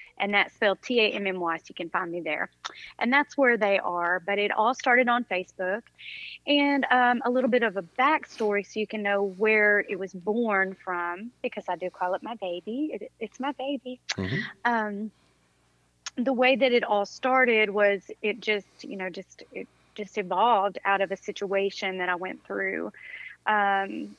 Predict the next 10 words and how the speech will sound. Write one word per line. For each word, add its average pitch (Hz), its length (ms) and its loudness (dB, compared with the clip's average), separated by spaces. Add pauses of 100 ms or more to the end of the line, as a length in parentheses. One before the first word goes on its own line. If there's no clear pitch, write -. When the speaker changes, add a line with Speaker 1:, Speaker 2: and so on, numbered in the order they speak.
(120)
Speaker 1:
I, 202 460 2
I 208 100 0
had 220 240 2
a 202 80 4
near-death 196 680 -2
experience 277 800 0
last 185 480 -4
year, 185 560 -4
and 196 440 -4
I, 190 300 -2